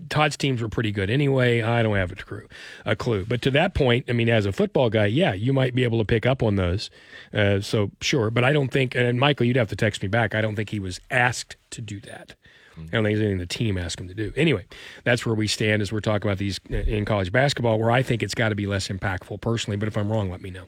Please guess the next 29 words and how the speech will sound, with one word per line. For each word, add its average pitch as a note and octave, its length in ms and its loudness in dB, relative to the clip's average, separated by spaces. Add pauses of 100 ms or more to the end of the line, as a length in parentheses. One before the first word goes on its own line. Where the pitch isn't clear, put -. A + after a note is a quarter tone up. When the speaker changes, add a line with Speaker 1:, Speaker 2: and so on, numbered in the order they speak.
(140)
Speaker 1:
All E3 60 2
right. B2+ 160 2 (360)
So, C#3 300 4 (360)
uh, D3 80 -8
y-, C#3+ 200 -10 (220)
y-, F3 140 -8 (240)
Deion F#3+ 640 2
Sanders A2+ 440 -2
in A#2 160 0
Colorado, A2+ 540 2
we A2 360 2
know A#2+ 220 4
the, A#2+ 100 0
the A#2+ 320 -2
splash A#2 400 2
he's G#2+ 160 -2
made. A2 240 0
We A2 100 -2
know G#2 160 -2
about A2 220 0
the B2+ 100 -2
Suns, G2+ 460 -2
right? F#2+ 220 -2 (840)
His - 280 0
sons A#2+ 800 0 (160)
bought C#3 440 0
him D#3+ 180 0
a B2 40 0
mansion. A2 600 -4